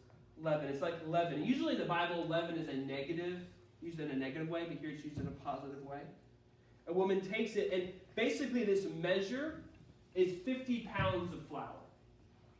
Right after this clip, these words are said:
She puts leaven in fifty pounds of flour. Very insignificant amount of leaven.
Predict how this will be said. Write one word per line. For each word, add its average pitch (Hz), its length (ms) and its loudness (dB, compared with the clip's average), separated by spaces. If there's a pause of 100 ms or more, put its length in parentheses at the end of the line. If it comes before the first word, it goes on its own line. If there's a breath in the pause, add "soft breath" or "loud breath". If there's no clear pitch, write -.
(340)
She 180 160 -8
puts 196 300 -2
leaven 160 340 2
in 135 140 0 (260)
fifty 196 640 -6 (240)
pounds - 1040 -2 (1120)
of 127 360 -2 (420)
flour. - 240 -10 (1700)
Very 233 320 6
insignificant 196 540 -4
amount 175 220 -2
of 160 100 -2
leaven. 135 240 -4